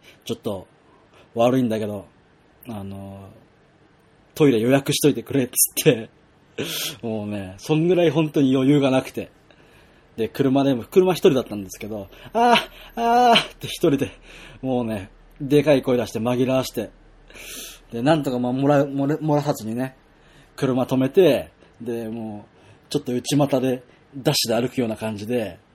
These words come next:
もうギリギリ、ね、人間の尊厳を失わずに、<laughs> ね、あの、会場に着くことができたんですけども、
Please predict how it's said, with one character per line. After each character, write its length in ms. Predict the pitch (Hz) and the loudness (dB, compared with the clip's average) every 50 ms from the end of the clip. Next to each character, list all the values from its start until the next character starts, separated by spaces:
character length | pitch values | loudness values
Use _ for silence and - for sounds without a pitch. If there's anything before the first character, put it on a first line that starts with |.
| _ _ _ _ _ _ _ _ _ - | _ _ _ _ _ _ _ _ _ -16
も 220 | 110 110 110 104 104 | -12 -10 -10 -10 -8
う 40 | |
ギ 140 | 95 104 123 | -6 -2 0
リ 100 | 135 139 | 2 2
ギ 120 | 127 143 143 | 4 4 6
リ、 340 | 139 139 147 147 143 - - _ _ _ _ _ - | 6 6 6 4 2 -2 -8 _ _ _ _ _ -4
ね、 260 | 143 151 156 135 131 - _ _ _ _ _ _ _ _ - 117 | -2 0 0 0 -2 -4 _ _ _ _ _ _ _ _ -20 -14
人 440 | 123 143 143 135 139 147 147 147 139 | -10 -6 -2 2 4 4 6 6 6
間 180 | 135 143 139 139 | 6 6 6 6
の 80 | 135 | 4
尊 300 | 135 - 147 147 147 151 | 4 4 6 6 8 8
厳 280 | 147 147 135 120 117 117 | 8 6 6 6 4 2
を 40 | 120 | 0
失 280 | 117 - 151 156 160 | 0 2 4 4 4
わ 80 | - - 220 147 | 6 8 6 6
ず 200 | 160 - - 220 | 6 6 4 4
に、 300 | 190 147 180 196 190 - _ _ _ _ - 370 - - | 4 4 0 0 -2 -4 _ _ _ _ 2 4 4 4
<laughs> 400 | - - - - 208 220 202 - - | 2 -4 -4 -4 -4 -4 -4 -4 -2
ね、 140 | 131 123 | -4 -4
あ 220 | 127 131 131 131 123 | -4 -2 0 0 0
の、 280 | 117 117 117 117 117 110 | 0 0 -2 -4 -6 -4
会 220 | - - 127 123 | 0 2 2 2
場 120 | 117 131 120 | 2 2 0
に 80 | 123 | -2
着 140 | 117 - - | -2 -6 -8
く 60 | 127 | -8
こ 100 | 107 107 | -8 -8
と 60 | 101 | -6
が 60 | 98 98 | -6 -6
で 100 | 117 110 | -6 -6
き 80 | - | -4
た 100 | - 117 | -4 -6
ん 60 | 104 | -6
で 60 | 104 98 | -6 -8
す 80 | - - | -12 -14
け 100 | - 95 | -16 -14
ど 140 | 98 104 | -12 -6
も、 360 | 110 127 135 127 110 95 90 | -4 -2 0 -2 -2 -4 -10